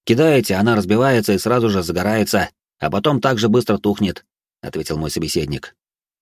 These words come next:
«Хм, интересно. Получается, при контакте с воздухом содержимое бутылки самовоспламеняется,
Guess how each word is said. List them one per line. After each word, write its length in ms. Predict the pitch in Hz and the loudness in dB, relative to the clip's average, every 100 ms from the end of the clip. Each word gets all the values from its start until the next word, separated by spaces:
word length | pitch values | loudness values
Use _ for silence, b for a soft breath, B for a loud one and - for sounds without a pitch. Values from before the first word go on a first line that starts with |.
| _ _ - | _ _ -4
«Хм, 560 | 117 127 107 76 65 65 - - | 0 2 0 -2 -6 -12 -16 -10
интересно. 720 | 73 110 131 113 95 98 95 - _ _ _ | -4 0 2 0 0 -2 -4 -6 _ _ _
Получается, 600 | 82 87 98 95 95 - | -4 0 0 0 -2 -2
при 120 | 90 | -4
контакте 480 | - 90 92 87 87 | -2 -2 -2 -4 -6
с 80 | - | -4
воздухом 520 | 101 98 104 110 104 - _ _ | -4 0 0 0 -2 -6 _ _
содержимое 580 | - 85 85 98 101 | -4 -2 0 2 2
бутылки 440 | 95 95 101 95 98 | 2 0 0 0 -2
самовоспламеняется, 1120 | 92 92 92 92 98 101 117 85 69 - - | -2 -2 -2 -2 -2 0 0 -2 -4 -6 -8